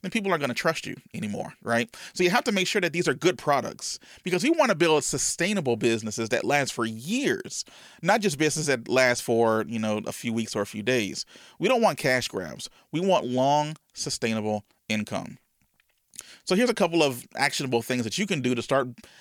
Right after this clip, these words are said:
re-engaging with the visitors on your site. Number one, when you start collecting emails, don't just say, "Join my newsletter." That's probably the weakest way to get people. People don't wake up in the morning thinking, "You know what?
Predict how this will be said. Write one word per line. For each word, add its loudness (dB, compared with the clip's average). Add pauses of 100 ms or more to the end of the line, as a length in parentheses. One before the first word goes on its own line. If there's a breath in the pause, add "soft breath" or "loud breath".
(120 loud breath)
re-engaging 2
with 2
the -2
visitors 0
on -4
your -6
site. 0 (680 loud breath)
Number 2
one, 4
when 0
you 2
start 2
collecting 2
emails, 0
don't 2
just 2
say, 4
"Join 0
my 2
newsletter." -2 (400 loud breath)
That's 4
probably 2
the 4
weakest -2
way 4
to -6
get 0
people. -4
People 2
don't 4
wake 4
up 0
in 0
the 2
morning 2
thinking, -2
"You -2
know 2
what? 2